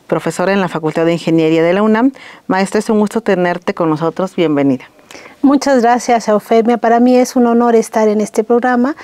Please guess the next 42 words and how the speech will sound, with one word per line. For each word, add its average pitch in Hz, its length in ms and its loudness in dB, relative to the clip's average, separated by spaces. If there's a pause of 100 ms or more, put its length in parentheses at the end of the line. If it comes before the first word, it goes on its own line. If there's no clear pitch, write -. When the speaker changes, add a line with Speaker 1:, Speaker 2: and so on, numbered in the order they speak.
(220)
Speaker 2:
y 247 100 2
sobre 233 300 0
todo 254 240 2
hablar 233 360 2
sobre 220 300 0
la 208 80 0
economía 208 680 -2 (220)
del 196 160 0
conocimiento. 180 680 -8 (720)
Speaker 1:
Pues 185 180 -4
muchas 214 260 0
gracias, 214 400 -2
Erika. 208 300 0
Y 208 80 2
el 190 100 2
día 208 220 2
de 226 100 2
hoy 220 260 0
vamos 208 360 0
a - 20 -2
hablar 190 220 0
del 202 100 0
Boletín 185 480 0
Coyuntura 180 500 0
Económica 175 540 -2
número 170 400 0
doce 175 400 -2 (300)
de 175 80 0
la 160 140 0
Coordinación 156 580 0
de 185 80 0
Análisis 180 460 -2
Macroeconométrico 156 880 -2
Prospectivo 165 760 -4 (260)
del 165 120 -2
Instituto 175 420 -2
de 185 80 4
Investigaciones 160 680 -2
Económicas 226 640 -2
con 185 180 -2
el 165 140 -2
tema 196 320 -2